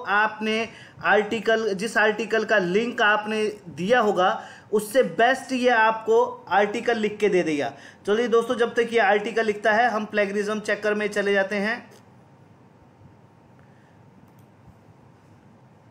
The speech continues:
अब हम इसका प्लेगरिज्म भी चेक करेंगे दोस्तों। ठीक है, कि कितना प्लेगरिज्म है इसका,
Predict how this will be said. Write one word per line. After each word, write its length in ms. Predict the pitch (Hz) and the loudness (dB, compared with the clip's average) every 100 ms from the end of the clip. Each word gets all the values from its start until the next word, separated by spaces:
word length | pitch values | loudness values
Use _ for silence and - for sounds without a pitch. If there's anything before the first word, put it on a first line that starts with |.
| - - _ - | -20 -20 _ -8
अब 160 | 175 175 | -4 -2
हम 160 | 208 220 | -2 -2
इसका 240 | - 226 | 0 0
प्लेगरिज्म 640 | 220 226 208 226 208 233 | 0 0 0 -2 -2 -2
भी 160 | 202 226 | -2 -4
चेक 260 | - 208 | -2 -4
करेंगे 260 | 208 196 190 | -2 -2 0
दोस्तों। 400 | 180 170 - 139 127 - - - - - | -2 -2 -4 -8 -8 -16 -20 -20 -16 -6
ठीक 200 | 185 202 | -4 0
है, 140 | 220 | -2
कि 140 | 220 226 | -2 -8
कितना 520 | - 208 214 220 220 | -8 -10 -2 0 0
प्लेगरिज्म 760 | 220 - 208 190 202 196 220 196 | -4 -4 -2 0 -2 -2 -2 0
है 360 | 208 208 202 - - - - - - - - | 0 0 -4 -12 -20 -20 -20 -20 -20 -20 -10
इसका, 560 | 170 - 208 208 - | -10 -4 -2 -2 -4